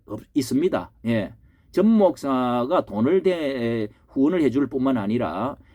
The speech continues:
사람을 모으는 일에 있어서나 그 열정에 있어서나 그 목표에 있어서 너무도 뚜렷한, 어, 이제 그 일 인자가 됐죠.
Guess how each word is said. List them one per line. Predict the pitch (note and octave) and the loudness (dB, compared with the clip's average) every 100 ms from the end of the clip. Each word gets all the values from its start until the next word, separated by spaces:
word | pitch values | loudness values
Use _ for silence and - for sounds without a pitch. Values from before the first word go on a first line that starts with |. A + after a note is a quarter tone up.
| _ | _
사람을 | - A#2+ A#2 E3+ G#3+ | -10 -4 -2 0 2
모으는 | C#3 D#3+ G3+ F3+ D#3 | 4 4 4 2 -2
일에 | G2+ D3+ | 0 0
있어서나 | D#3 C#3 C3+ G2 | 0 -2 -4 -2
그 | A2+ | 2
열정에 | B2+ G#3+ - A#3 F3 | 4 2 -2 -2 -2
있어서나 | E3+ D#3+ C3 F2+ F2+ A2+ - _ - | -2 -4 -4 -4 -6 -8 -10 _ -4
그 | C#3+ | 2
목표에 | B2+ F#3 - A3+ G#3 | 2 2 0 0 2
있어서 | D#3+ D3 - E2+ G2+ G#2+ G#2 | 0 -4 -6 -6 -4 -4 -4
너무도 | G2 C3+ C4 C#4+ | -2 0 2 2
뚜렷한, | - D3+ - - D#4 F4 - _ _ _ | 2 -2 -2 -2 -6 -6 -12 _ _ _
어, | - A#2+ A#2 G#2+ G#2 G#2 A2 - G#2+ | -2 0 2 2 0 -2 -6 -8 -8
이제 | A2+ A#2+ G#2+ G2 F#2 | -2 0 0 -2 -6
그 | A#2+ G2+ F#2+ | -6 -4 -2
일 | - F#3+ | 2 4
인자가 | A#3 C3 A2 | 4 2 0
됐죠. | B2+ C3 - E2+ E2+ | 0 -2 -6 -12 -12